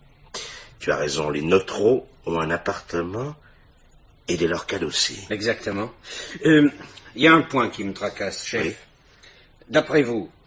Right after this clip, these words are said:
Speaker 2: euh, l'auteur de la lettre anonyme est-il l'assassin ? Personnellement, moi je le crois pas, mais pourquoi aurait-il attiré l'attention du moment que aucune, euh, enquête n'était ouverte ?
Speaker 1: Ouais, je
Speaker 2: Hmm ?
Speaker 1: suis de ton avis. Et je me demande s'il ne connaît pas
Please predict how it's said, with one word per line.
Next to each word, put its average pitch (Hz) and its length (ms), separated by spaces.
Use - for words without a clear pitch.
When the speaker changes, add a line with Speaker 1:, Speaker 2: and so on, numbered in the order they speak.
Speaker 2:
euh, 101 200
l'auteur 123 600
de 110 100
la 120 100
lettre 123 220
anonyme 135 340
est-il 131 220
l'assassin ? 101 480
Personnellement, 127 580
moi 170 140
je 127 120
le 131 40
crois - 220
pas, 101 120
mais 95 300
pourquoi 170 320
aurait-il 147 300
attiré 135 280
l'attention 120 440
du 151 80
moment 139 240
que 113 340
aucune, 113 460
euh, 107 260
enquête 113 420
n'était 113 300
ouverte ? 101 460
Speaker 1:
Ouais, 90 100
je 87 140
Speaker 2:
Hmm ? 120 60
Speaker 1:
suis 165 100
de - 40
ton 78 180
avis. 73 280
Et - 100
je 107 100
me 113 100
demande 156 420
s'il 104 180
ne 98 80
connaît 98 240
pas - 280